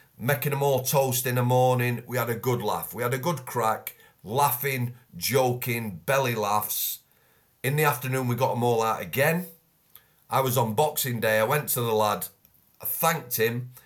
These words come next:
He said, "You know, I appreciate you getting me out." He said, and I remember this, "Can you put me back on the three officer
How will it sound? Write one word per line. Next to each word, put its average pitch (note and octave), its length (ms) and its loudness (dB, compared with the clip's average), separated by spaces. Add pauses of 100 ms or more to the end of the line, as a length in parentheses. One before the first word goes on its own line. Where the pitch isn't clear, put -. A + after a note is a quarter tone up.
(760)
He G#2 100 -8
said, A#2+ 360 0
"You C3 80 -4
know, A#2 120 2
I A2 140 4
appreciate B2+ 500 0
you A#2 60 -10
getting A2 280 -2
me G#2+ 80 -2
out." G2+ 300 -2
He G#2+ 80 -12
said, B2 520 2 (140)
and G#2+ 160 -2
I A2 80 2
remember A#2+ 380 -2
this, A#2+ 200 0 (560)
"Can D#3 220 2
you E3+ 160 0
put D#3 340 -4
me D3+ 80 0
back C3 340 -2
on B2+ 140 0
the A#2 80 -2
three B2+ 300 -2
officer B2 400 0